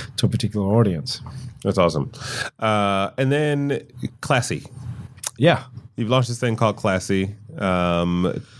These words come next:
Speaker 2: tell us about it if you're, if you can.
Speaker 1: Yeah, sure. <laughs> Um, yeah, so I'm the, uh, the chairman of an organization called Classy. Um, a couple of guys down in San Diego, uh, started a few years ago and got connected with them. So the, the platform is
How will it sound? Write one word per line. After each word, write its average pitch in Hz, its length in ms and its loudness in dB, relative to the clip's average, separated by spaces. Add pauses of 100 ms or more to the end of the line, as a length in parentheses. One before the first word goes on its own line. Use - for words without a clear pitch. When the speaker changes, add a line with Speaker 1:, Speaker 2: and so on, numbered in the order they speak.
(140)
Speaker 2:
tell 147 300 -2
us 143 240 0
about 98 400 0
it 78 160 -2
if - 180 -4
you're, 80 380 2
if - 160 -4
you - 40 -2
can. 87 380 -2
Speaker 1:
Yeah, 175 240 -2
sure. 139 340 2
<laughs> 120 80 -4
Um, 131 400 0
yeah, 135 200 0
so 120 160 -4
I'm 123 180 2
the, 117 240 2
uh, 110 160 2
the 110 120 -4
chairman 120 360 0
of 113 80 0
an 107 100 0
organization 107 600 0
called 92 240 -2
Classy. 90 440 0 (200)
Um, 104 640 0 (100)
a 104 140 -2
couple 113 220 0
of 92 40 -10
guys 104 260 0
down 104 180 -2
in 98 40 -2
San 107 240 0
Diego, 101 560 2
uh, 95 240 0
started 104 380 2
a 101 80 0
few - 180 -2
years 98 220 2
ago 113 260 2
and 101 140 0
got 98 160 -2
connected 101 360 -2
with 110 140 -2
them. 92 180 0
So 120 160 -2
the, 120 200 2
the 127 160 -4
platform 127 680 0 (1040)
is 120 420 0